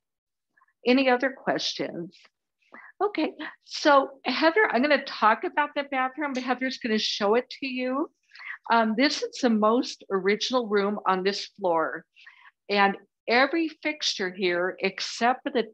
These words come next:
tank above the toilet that was donated by somebody, we, um, every fixture was used by the Browns.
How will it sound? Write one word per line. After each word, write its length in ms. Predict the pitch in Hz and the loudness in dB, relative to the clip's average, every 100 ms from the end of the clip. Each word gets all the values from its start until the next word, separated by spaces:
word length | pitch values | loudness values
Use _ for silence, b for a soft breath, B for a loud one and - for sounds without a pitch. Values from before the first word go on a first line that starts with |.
| - | -6
tank 280 | 208 214 240 277 - | -2 0 -2 -8 -6
above 260 | 196 208 202 | 2 2 2
the 160 | 220 - | -2 -2
toilet 480 | 208 190 190 196 196 _ _ b b b _ | 0 2 4 2 0 _ _ b b b _
that 480 | 202 190 185 180 175 | 4 6 4 2 -2
was 260 | 190 190 - | -8 -8 -2
donated 580 | 202 196 190 160 165 | 0 0 0 -2 -4
by 180 | - 165 | -2 -4
somebody, 680 | 165 - 156 160 165 202 330 - B B B _ - | -4 -4 -2 -2 -2 -2 -6 -12 B B B _ -12
we, 160 | 175 180 | -4 0
um, 460 | - 190 180 170 - - | 4 4 4 2 -4 0
every 300 | 226 285 277 | 2 2 0
fixture 600 | - 269 269 - 196 175 | -2 -6 -4 -4 -2 -4
was 440 | 170 180 180 - | 0 -2 -2 -2
used 320 | 185 190 - | 0 0 0
by 120 | 196 | -2
the 120 | 185 180 | -2 -2
Browns. 640 | 175 165 147 127 - - | 0 0 -2 -6 -12 -18